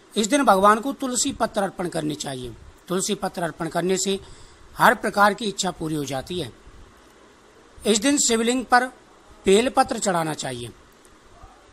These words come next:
शिवलिंग पर बेलपत्र चढ़ाने से हमारी सभी मनोकामनाएं पूरी हो जाती हैं। भगवान शिव जी का अभिषेक किया जाता है, शिवलिंग पर बेलपत्र अर्पण किए जाते हैं। शाम के समय भगवान विष्णु और शिव जी के सामने दीपक जलाना चाहिए।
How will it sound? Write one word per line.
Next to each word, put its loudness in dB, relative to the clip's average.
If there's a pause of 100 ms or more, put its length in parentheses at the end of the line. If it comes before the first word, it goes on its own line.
(300)
शिवलिंग 2
पर 6
बेलपत्र 0
चढ़ाने 4
से 0
हमारी 4
सभी 0
मनोकामनाएं 0
पूरी -10
हो -6
जाती -10
हैं। -10 (440)
भगवान 6
शिव -4
जी -8
का -4
अभिषेक -4
किया 0
जाता 0
है, 0 (360)
शिवलिंग 0
पर 0
बेलपत्र -4
अर्पण -2
किए -4
जाते -2
हैं। -4 (340)
शाम 6
के -2
समय 0
भगवान 4
विष्णु -4
और -4
शिव -2
जी -8
के -4
सामने 0
दीपक -2
जलाना 0
चाहिए। -2